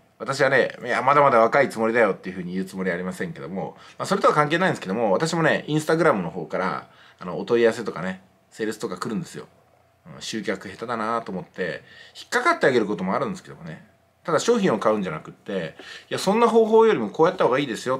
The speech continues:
って。で、「私のリストはこれだけありますけども、あれだったら、あの、ジョイントしてもいいんですよ」ってお話しすると、「いや、正直売れなくて困ってます」っていうふうにお話しくださる方いますよね。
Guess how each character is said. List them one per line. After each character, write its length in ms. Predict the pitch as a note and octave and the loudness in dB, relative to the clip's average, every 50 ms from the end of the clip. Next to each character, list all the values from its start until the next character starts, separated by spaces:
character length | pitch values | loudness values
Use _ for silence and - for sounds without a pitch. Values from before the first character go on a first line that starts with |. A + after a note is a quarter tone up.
| - | -4
っ 240 | - - - _ _ | -12 -20 -20 _ _
て。 60 | C3+ | -6
で、 80 | C#3+ C3+ | 0 2
「私 300 | A#2+ B2 B2+ E3+ E3+ - | 4 4 4 0 -2 0
の 80 | G3+ F#3+ | 0 0
リ 100 | F3 F#3 | 0 0
ス 120 | F#3 - | -2 0
ト 60 | G3 | -2
は 40 | F3+ | -2
こ 120 | - - D#3+ | 2 2 2
れ 40 | |
だ 100 | D3+ E3+ | 2 2
け 120 | D#3+ - E3 | 0 2 0
あ 20 | |
り 60 | E3 | 0
ま 100 | E3 E3+ | 0 0
す 80 | E3 E3 | -4 -4
け 80 | - A2 | -4 -6
ど 80 | G2 | -6
も、 320 | G2 B2 C3 A2 F2+ - - - - - - _ _ | -4 -2 -2 -2 -2 -4 -6 -16 -20 -20 -20 _ _
あ 60 | C3 | -4
れ 60 | C3+ | -2
だ 80 | D#3 G#3 | -2 -2
っ 60 | G#3 | 0
た 100 | - D#3+ | 4 4
ら、 280 | B2+ G#2+ G2 E2 - - | 6 6 6 4 0 -2
あ 100 | - G#2+ G2+ | -6 -6 -2
の、 20 | |
ジ 80 | G2 A#2 | 0 0
ョ 60 | A2+ | 0
イ 60 | A#2 | 0
ン 40 | A#2 | 0
ト 80 | B2 | -4
し 80 | A#2+ - | -6 -4
て 60 | D3+ | -4
も 100 | B2 G#2+ | -4 -4
い 40 | B2+ | -4
い 20 | |
ん 40 | C#3 | -6
で 80 | A#2 F#2 | -8 -10
す 120 | F#2 - | -6 -2
よ」 180 | G#2+ A2+ A#2 - | -2 -2 -2 -2
っ 440 | - _ _ _ _ _ _ _ _ | -8 _ _ _ _ _ _ _ _
て 100 | - G2 | -6 -4
お 60 | F#2+ F#2+ | -2 -2
話 220 | G2+ G#2 G2+ - | -2 -4 -6 -6
し 20 | |
す 80 | - A2+ | -10 -10
る 80 | G2 F#2 | -10 -2
と、 380 | - D3 C3+ A2 F2+ - - - - - _ _ _ | 0 2 2 2 2 0 -6 -18 -20 -20 _ _ _
「い 40 | A#2 | -2
や、 240 | G#2+ G2+ G2 F2+ | 0 0 0 -2
正 140 | - - D3 | -2 -2 -2
直 180 | D3 D3 C3+ B2 | -2 -2 0 0
売 80 | A#2+ | 2
れ 100 | B2+ D#3 | 2 4
な 80 | E3 E3+ | 2 2
く 60 | E3 | 0
て 100 | - B2 | -2 -8
困 180 | - - C3 D#3 | -6 0 0 0
っ 80 | E3 - | 0 0
て 80 | - A2 | -4 -4
ま 100 | F#2 E2 | -4 -6
す」 160 | - - E2 | -6 -12 -18
っ 20 | |
て 200 | - _ _ - | -20 _ _ -14
い 40 | F#2 | -10
う 40 | F#2 | -8
ふ 20 | |
う 40 | F#2+ G2 | -6 -4
に 100 | B2 A2 | -4 -4
お 80 | F#2 | -4
話 240 | G2+ A2 A#2 A#2 - | -2 -2 -2 -2 -4
し 40 | - | -4
く 60 | B2 | -8
だ 60 | B2 | -6
さ 100 | A#2 - - | -4 -4 -4
る 60 | G2+ | -6
方 160 | D#2+ - - | -6 -10 -14
い 80 | D#2+ D#2+ | -12 -12
ま 120 | F2 - | -12 -14
す 100 | - - | -14 -18
よ 80 | C2 - | -18 -18
ね。 240 | - G2 - - | -18 -20 -20 -20